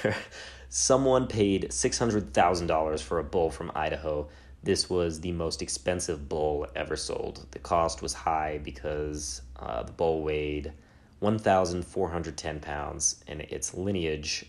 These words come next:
was impeccable. Um, yeah, that's, like, another thing. Bull riding, anything to do with rodeo. Uh,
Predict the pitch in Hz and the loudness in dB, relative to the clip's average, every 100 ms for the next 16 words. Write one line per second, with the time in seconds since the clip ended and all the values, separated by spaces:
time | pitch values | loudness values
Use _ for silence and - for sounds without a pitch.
0 | - 73 73 73 - 73 73 76 - 69 | -6 -4 -4 -4 -8 -10 -8 -8 -8 -6
1 | 52 - - - - - - - - - | -6 -8 -12 -20 -20 -14 -14 -14 -20 -20
2 | - 80 80 78 80 82 76 87 85 92 | -4 0 2 0 4 4 4 2 2 2
3 | 85 80 76 80 76 71 - - - - | 2 0 -2 -4 -6 -8 -14 -20 -20 -20
4 | - - - - 90 82 80 80 78 78 | -20 -20 -20 -2 2 4 6 4 4 0
5 | 76 76 80 80 76 85 80 73 78 78 | -4 -8 -4 -4 -2 -4 -4 -2 -2 0
6 | 78 76 80 78 78 76 76 76 76 - | -2 -2 0 0 0 0 0 -2 -6 -18
7 | - - - - - 76 73 73 73 71 | -20 -20 -20 -6 0 2 4 2 2 0